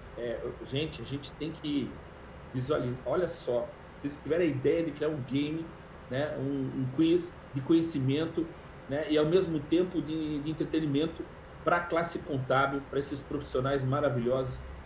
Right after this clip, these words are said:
da contabilidade, valorizando ainda mais a classe contábil. Ca-, é, é, é legal que não teve, não, é, esses dados ninguém, é, ficou sabendo, são informações pra cada um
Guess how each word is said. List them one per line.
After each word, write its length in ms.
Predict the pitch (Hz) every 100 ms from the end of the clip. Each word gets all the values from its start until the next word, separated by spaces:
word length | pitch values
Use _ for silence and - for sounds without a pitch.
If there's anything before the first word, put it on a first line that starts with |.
| -
da 60 |
contabilidade, 840 | 123 127 127 117 117 104 120 135 127 - - -
valorizando 720 | 185 190 165 131 165 190 151
ainda 380 | 170 254 240
mais 420 | 156 135 175 180 151
a 40 |
classe 340 | - 143 135
contábil. 520 | 117 113 107 131 139 151 - - - - - - - -
Ca-, 160 | 175 175
é, 440 | 156 151 147 143 -
é, 20 |
é 40 |
legal 340 | 147 165 180 196
que 100 | 196
não 120 | 180
teve, 560 | - 175 175 147 117 98 - - - -
não, 100 | 143 - -
é, 260 | - -
esses 220 | 147 156
dados 300 | 131 170 170
ninguém, 840 | 165 165 156 151 156 175 160 190 185 - - 135
é, 160 | 135 127
ficou 240 | 127 139
sabendo, 520 | - 120 113 147 170 - - - -
são 80 |
informações 560 | 165 175 160 160 170 170
pra 180 | - 151
cada 320 | - 180 160
um 180 | 156